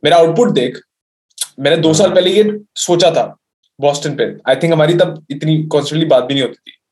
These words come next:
Speaker 1: है ना? मैंने दो साल पहले बोला था कि, और बहुत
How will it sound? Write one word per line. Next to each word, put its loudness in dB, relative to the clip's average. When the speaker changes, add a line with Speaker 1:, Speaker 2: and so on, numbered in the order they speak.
Speaker 1:
है -4
ना? 0
मैंने 2
दो 2
साल 0
पहले 2
बोला -2
था 0
कि, -6
और 0
बहुत 0